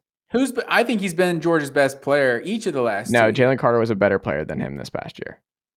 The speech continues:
Speaker 1: He's the best player on Georgia's offense each of the last two years, and he only plays offense. So
Speaker 2: I think Stetson Bennett, it was more valuable this year than Brock Bowers.
Speaker 1: I mean, he's a quarterback, so, like, that, you could make the argument, but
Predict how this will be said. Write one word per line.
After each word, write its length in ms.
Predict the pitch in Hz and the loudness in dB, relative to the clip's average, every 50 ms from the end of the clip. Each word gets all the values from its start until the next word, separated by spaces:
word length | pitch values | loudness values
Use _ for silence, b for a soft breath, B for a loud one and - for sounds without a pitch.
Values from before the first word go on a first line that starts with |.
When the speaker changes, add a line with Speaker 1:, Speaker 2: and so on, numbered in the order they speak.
| _ _ | _ _
Speaker 1:
He's 200 | - 247 247 214 | -6 -6 -2 2
the 80 | 202 214 | 2 4
best 260 | 202 220 214 214 214 | 6 6 4 4 4
player 180 | 220 220 208 190 | 4 6 6 6
on 80 | 180 | 4
Georgia's 320 | 165 180 180 160 151 135 - - | 2 2 2 2 -2 -4 -6 -2
offense 600 | 127 143 147 151 151 - - 104 104 104 104 - | 4 6 6 6 4 2 -10 -10 -10 -10 -10 -10
each 140 | 147 143 135 | -12 -10 -8
of 60 | 135 | -4
the 60 | 127 | -2
last 300 | 117 120 117 113 113 - | 0 0 0 0 -4 -8
two 120 | - - 110 | -10 -10 -8
years, 500 | 104 101 92 90 87 90 104 117 117 - | -8 -8 -10 -12 -12 -12 -14 -14 -14 -10
and 120 | - 160 170 | -6 -2 0
he 80 | 185 | 4
only 300 | 180 165 165 160 147 135 | 4 4 4 4 2 0
plays 400 | 135 - - 165 156 143 123 - | 0 2 2 4 4 4 2 0
offense. 840 | 117 127 131 110 - - - 80 78 82 101 110 - - - - _ _ _ _ _ _ _ | 2 2 2 2 0 -4 -14 -14 -14 -14 -16 -16 -16 -18 -18 -20 _ _ _ _ _ _ _
So 580 | - - 202 185 160 151 147 143 139 139 131 - | -6 0 0 2 2 2 2 2 0 -2 0 -2
Speaker 2:
I 60 | 123 | 0
think 180 | 127 143 135 - | 0 0 -2 0
Stetson 340 | - 131 123 - - 123 113 | 0 0 0 2 0 2 2
Bennett, 320 | 117 110 107 101 - - | 2 2 2 0 -2 -2
it 100 | 90 104 | -4 -2
was 180 | 107 107 110 127 | -2 -2 -2 -2
more 200 | 123 107 104 101 | -2 0 0 0
valuable 380 | 95 101 92 90 92 85 92 92 | 2 2 0 0 0 -2 -4 -4
this 200 | 90 85 80 - | -4 -6 -4 -4
year 100 | 98 90 | -6 -4
than 120 | 82 76 | -6 -6
Brock 220 | 73 82 76 - _ | -4 -6 -6 -4 _
Bowers. 460 | - 71 62 62 58 - - - _ _ _ _ _ _ _ _ - | -4 -4 -2 -4 -6 -8 -10 -16 _ _ _ _ _ _ _ _ -4
Speaker 1:
I 100 | 185 196 | -2 0
mean, 200 | 202 196 196 190 | 0 0 0 0
he's 180 | 185 202 196 202 | -2 -2 0 0
a 80 | 190 | -2
quarterback, 640 | - - 190 175 160 160 160 151 147 147 151 156 - | 0 2 2 4 4 4 2 4 4 4 2 2 -2
so, 360 | - 196 175 165 160 139 123 | -2 0 0 0 -2 -4 -8
like, 280 | 127 156 165 165 165 | -8 -8 -8 -8 -6
that, 260 | 170 185 185 175 165 180 | -4 -4 -4 -4 -6 -8
you 120 | 208 208 | -6 -2
could 120 | 214 190 | -2 -2
make 240 | 170 170 165 156 160 | 2 2 0 0 0
the 140 | - 139 131 | -2 -4 -2
argument, 580 | 117 110 117 120 113 123 123 123 127 127 - - | 0 0 -2 -2 -2 -4 -4 -4 -4 -4 -2 0
but 320 | 156 147 135 - - b | 2 2 2 0 -6 b